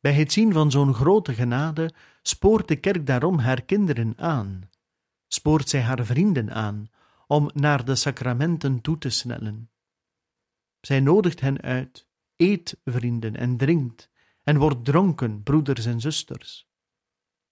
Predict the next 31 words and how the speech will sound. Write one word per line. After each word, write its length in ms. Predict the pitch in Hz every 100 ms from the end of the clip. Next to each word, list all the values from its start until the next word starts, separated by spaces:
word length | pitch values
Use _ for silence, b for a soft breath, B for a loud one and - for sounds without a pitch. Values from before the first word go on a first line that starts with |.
| _ _ _ _ _ _ _ _ _ _
Wat 180 | 143 143
wij 180 | 139
eten 560 | - 175 185 208 196 196
en 140 | 139
wat 180 | 135 139
wij 160 | 143 131
drinken, 600 | 127 170 160 135 131 131 b b b
heeft 320 | 156 160 -
de 60 | 143
Heilige 520 | 110 196 165 120 117
Geest 360 | 156 185 165
u 100 | 147
elders 380 | 135 139 147 139
verklaard 680 | - 127 - 135 143 143 - _ b b
door 280 | 139 151 151
de 80 | 139
woorden 480 | 127 165 160 156 139
van 160 | 139
de 100 | 139
profeet: 680 | 127 131 - 185 127 - _ _ _ _ _ _ _
"Proeft 540 | - 185 202 - - -
en 220 | 139 131
ziet 220 | 120 160
hoe 200 | 120 123
zoet 340 | 113 151 202 -
de 80 | 127
Heer 440 | 110 117 110 -
is. 380 | 120 113 - - _ _ _ _
Gelukkig 520 | - 156 190 165 117
de 120 | 117
mens 460 | 120 143 170 170 -